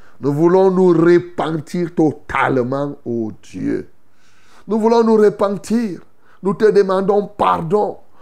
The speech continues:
parce que nous en sommes coupables, Seigneur.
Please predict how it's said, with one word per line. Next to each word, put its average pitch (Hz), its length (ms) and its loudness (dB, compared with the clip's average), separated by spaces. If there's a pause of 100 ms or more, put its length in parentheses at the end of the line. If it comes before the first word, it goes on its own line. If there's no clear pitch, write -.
(120)
parce 170 200 -6
que 226 80 4
nous 208 220 -2
en 185 140 0
sommes 196 320 -4 (140)
coupables, 156 800 0
Seigneur. 104 540 -12